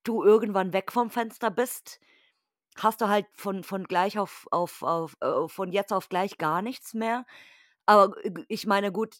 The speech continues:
da, dann muss man halt wieder normal arbeiten gehen, ja. Aber ich denke, wenn du das ein paar Jahre machst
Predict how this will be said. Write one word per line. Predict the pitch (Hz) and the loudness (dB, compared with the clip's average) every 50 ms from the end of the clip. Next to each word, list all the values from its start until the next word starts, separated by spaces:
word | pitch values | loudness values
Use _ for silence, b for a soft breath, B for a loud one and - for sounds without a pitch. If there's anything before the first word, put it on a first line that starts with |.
| _ | _
da, | - 185 202 202 196 | -4 0 2 2 2
dann | 175 196 190 190 196 - - | 2 2 0 0 -2 -4 -2
muss | 202 214 233 - | -2 -2 -2 -2
man | 220 202 185 185 | -2 -4 -4 -4
halt | 190 196 190 | -4 -6 -6
wieder | 175 175 185 175 | -6 -6 -6 -4
normal | 175 170 170 160 165 190 214 240 254 - | -6 -6 -6 -2 0 2 4 4 6 6
arbeiten | - 220 240 240 226 240 254 247 233 226 226 | 6 6 6 6 4 2 0 0 -4 -6 -4
gehen, | 208 226 240 226 220 | -4 -4 -4 -4 -2
ja. | 202 180 185 202 185 | -2 0 0 2 2
Aber | - 170 165 185 | 0 0 -2 -2
ich | 175 - | -4 -4
denke, | - 196 196 202 208 190 | -4 -6 -6 -6 -6 -6
wenn | 180 180 | -6 -6
du | 180 165 | -6 -6
das | 165 185 - - | -8 -8 -8 -8
ein | 196 - | -12 -12
paar | - - 226 247 | -10 -8 -6 -4
Jahre | 254 240 226 226 220 196 208 | 0 2 2 2 2 2 0
machst | 196 208 254 302 - - - - - - - | 2 2 2 2 0 -6 -14 -16 -18 -20 -20